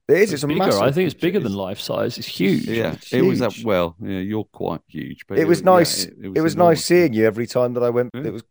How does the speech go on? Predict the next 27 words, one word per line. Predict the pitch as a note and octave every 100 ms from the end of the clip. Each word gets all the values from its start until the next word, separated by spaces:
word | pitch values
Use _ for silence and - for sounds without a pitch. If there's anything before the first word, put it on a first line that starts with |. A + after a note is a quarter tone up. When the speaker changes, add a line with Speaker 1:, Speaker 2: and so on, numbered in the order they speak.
| -
Speaker 1:
it |
was | A#2+
quite | - C3+ -
the | B2+
experience. | - D3+ D3+ F#2 - - - - -
And | D#3 F3
the | F#3
obvious | F3+ D#3+
next | B2 A#2+ -
question | B2+ A#2 A#2+
after | A#2+ G#2+
that, | A2+ - C3
Finney, | B2 G#2+ C#3+ - - -
was | D3 C#3+ _ _ _
what | A2+ B2 B2 -
ground | A#2 G2+ A2
would | B2 C#3
you | E3+
least | G3 G#3+ -
like | A#2 F#2
to | G#2
bowl | F#2+ F#2 E2+
on | E2+
every | D2+ D#2+
week? | D#2+ D2+ - - _ _ _ _ -
Speaker 2:
Um, | E3+ F3 F3+ E3+ E3+ E3+
Speaker 3:
Lord's. | E3+ -